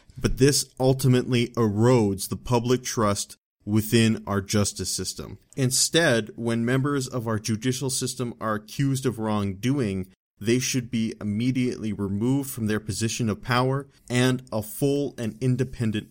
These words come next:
investigation must be held. For the charge of corruption in our judicial system, considering the role that it plays in our society, and the potential for damage corrupt members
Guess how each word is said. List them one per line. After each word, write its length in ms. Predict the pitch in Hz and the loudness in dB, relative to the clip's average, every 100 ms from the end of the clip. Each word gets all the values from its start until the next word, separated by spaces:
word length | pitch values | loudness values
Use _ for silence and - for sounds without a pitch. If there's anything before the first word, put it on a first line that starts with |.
| 110 | -8
investigation 960 | 101 107 101 110 98 98 - 92 90 _ _ | -2 -2 -2 -4 -2 -4 -4 -8 -8 _ _
must 400 | 98 101 101 - | -2 0 0 -2
be 120 | 104 | -4
held. 400 | 104 95 80 85 _ _ _ | -2 -4 -4 -10 _ _ _
For 380 | - - 135 127 | -10 0 2 2
the 160 | 131 | 0
charge 640 | 117 - 147 139 147 147 131 131 | -2 -2 0 2 2 0 -4 -8
of 160 | 131 | -8
corruption 800 | - 117 101 131 135 135 120 107 - | -4 -4 0 -2 -2 -4 -4 -6 -4
in 120 | 123 | -2
our 140 | 113 | 0
judicial 500 | 107 104 92 107 113 | 0 -4 -4 -4 -4
system, 540 | 98 101 - 95 87 87 _ _ _ | -4 -4 -6 -6 -8 -10 _ _ _
considering 680 | - 113 - 165 160 160 131 | -2 0 0 0 0 0 0
the 100 | 110 | 0
role 380 | 98 110 120 117 | 0 0 0 0
that 160 | 110 | 0
it 180 | 104 - | -2 -6
plays 400 | - 110 120 117 | -8 -4 -2 -2
in 80 | 110 | -2
our 120 | 101 | -2
society, 760 | - 104 - 104 104 101 95 90 _ _ _ _ | -2 -2 0 2 0 -2 -4 -6 _ _ _ _
and 280 | 135 147 135 | 0 2 2
the 80 | 135 | 0
potential 580 | 127 131 135 131 135 117 | -2 -2 2 2 2 -4
for 240 | - 107 | -2 -4
damage 720 | - - 123 151 98 87 - | -2 2 4 4 2 -2 -8
corrupt 420 | - 110 107 107 | -10 -2 -2 -4
members 600 | 107 107 113 104 98 95 | -4 0 0 0 -2 -4